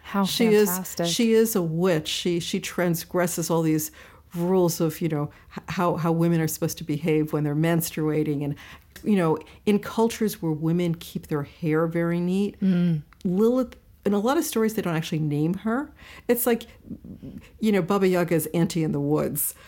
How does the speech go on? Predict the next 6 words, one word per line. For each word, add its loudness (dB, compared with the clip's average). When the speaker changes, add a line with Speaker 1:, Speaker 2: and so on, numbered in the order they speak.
Speaker 2:
And, 4
uh, 2
Lilith 4
is, 2
you -4
know, 2